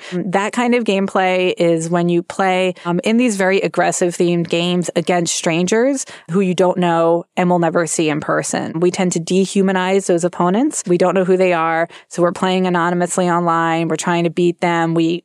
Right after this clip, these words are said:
build up in our mind that there's, like, horrible people and we hate them and we feel antagonistic towards them. Um, and those emotions that we build up, the frustration, the anger, the hatred, it's not like you just walk away from the game and they evaporate. So they can linger. A lot of people don't want to simulate violence because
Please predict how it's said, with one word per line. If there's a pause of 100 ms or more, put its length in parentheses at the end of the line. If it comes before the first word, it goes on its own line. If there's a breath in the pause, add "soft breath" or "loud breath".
(100)
build
up
in
our
mind
that
there's,
like,
horrible
people
and
we
hate
them
and
we
feel
antagonistic
towards
them. (200 loud breath)
Um,
and
those
emotions
that
we
build
up,
the
frustration,
the
anger,
the
hatred, (300 loud breath)
it's
not
like
you
just
walk
away
from
the
game
and
they
evaporate.
So
they
can
linger.
A
lot
of
people
don't
want
to
simulate
violence
because